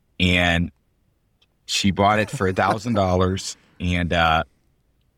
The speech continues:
Speaker 1: it got passed down to me when I, you know, three years later, when I was sixteen, she went off to college, and I bought it from her for five hundred bucks. <laughs> I had a car that could get,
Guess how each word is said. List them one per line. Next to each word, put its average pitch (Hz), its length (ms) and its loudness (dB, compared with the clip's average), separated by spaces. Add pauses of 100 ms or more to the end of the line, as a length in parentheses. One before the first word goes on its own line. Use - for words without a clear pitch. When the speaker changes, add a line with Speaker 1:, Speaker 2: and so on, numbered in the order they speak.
(200)
Speaker 1:
it 110 120 -6
got 98 220 -2
passed 117 320 -4
down 104 280 0
to 107 100 -8
me 107 260 -2
when 92 160 -4
I, 101 300 0
you 101 100 0
know, 90 160 2
three 98 220 2
years 90 300 2
later, 95 240 2
when 85 80 -2
I 90 80 2
was 87 120 -2
sixteen, 92 400 -10
she - 200 -4
went 104 120 2
off 95 120 -2
to 95 100 -10
college, - 580 -4 (540)
and 85 460 0
I 107 100 0
bought 110 220 2
it 101 100 -4
from 95 140 -8
her 101 240 0
for 92 160 -8
five 92 260 -2
hundred 90 220 -6
bucks. - 420 -10 (320)
<laughs> - 460 -2
I 101 80 0
had 113 180 0
a - 100 -8
car 110 220 0
that 98 160 -4
could 95 260 -6 (180)
get, 104 160 2